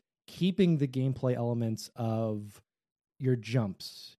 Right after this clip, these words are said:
your s-, your, your tumbles, your triple jumps, all these other things,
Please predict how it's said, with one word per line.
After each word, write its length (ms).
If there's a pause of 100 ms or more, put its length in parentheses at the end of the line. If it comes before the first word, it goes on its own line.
(160)
your 280
s-, 200
your, 440
your 160
tumbles, 680
your 220
triple 300
jumps, 300
all 120
these 100
other 140
things, 60